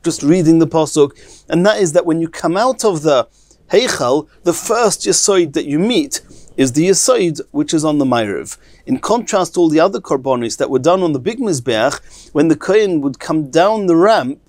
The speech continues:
and head towards, and make a right, and head towards that corner of Ma'ariv Dorim,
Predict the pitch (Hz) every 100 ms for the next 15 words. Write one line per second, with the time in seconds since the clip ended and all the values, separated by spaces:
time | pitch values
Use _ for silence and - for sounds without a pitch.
0 | _ _ _ _ _ - 143 127 147 214
1 | - - 139 180 208 135 127 156 180 139
2 | 151 202 151 - - - _ 139 135 196
3 | - 170 180 185 131 143 - - 220 202
4 | 135 - 120 110 - _ _ 135 151 190
5 | 185 156 147 226 190 143 170